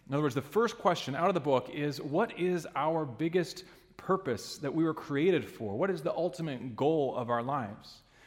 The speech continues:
Did anyone grow up with that? Do you, do you know the answer to that question? What is the chief end of man? Anyone know? Oh, no one's gonna raise their hand. See, all the old people were in the first service, and now you guys didn't grow up with this stuff. It's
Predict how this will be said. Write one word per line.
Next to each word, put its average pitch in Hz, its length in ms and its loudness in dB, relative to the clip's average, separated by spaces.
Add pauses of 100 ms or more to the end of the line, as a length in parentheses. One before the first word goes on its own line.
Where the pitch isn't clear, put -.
(120)
Did 175 80 2
anyone 208 160 2
grow 180 160 6
up 185 100 0
with 165 320 0
that? 170 180 2
Do 160 60 0
you, 165 60 0
do - 120 -8
you 151 80 2
know 180 80 4
the 170 60 4
answer 156 200 -2
to 175 80 0
that 156 100 -4
question? 160 240 0
What 175 80 2
is 160 40 -4
the 147 80 -4
chief - 280 -6
end 165 120 0
of 147 60 -4
man? 147 260 -2 (240)
Anyone 143 200 -2
know? 175 200 0 (760)
Oh, 104 100 -10
no 101 180 -6
one's 127 180 -8
gonna 98 120 -8
raise 107 160 -6
their 107 100 -8
hand. 107 340 -6
See, 113 180 -6
all 120 100 2
the 123 80 0
old 151 180 4
people 135 160 -4
were 123 60 2
in 120 40 2
the 117 60 0
first 190 300 0
service, 107 340 -4
and 120 80 -2
now 120 100 0
you 143 120 -4
guys 131 180 -2
didn't 127 200 -4
grow 131 160 -4
up 127 100 -6
with 120 80 -6
this 101 140 -8
stuff. - 220 -8
It's 127 120 -10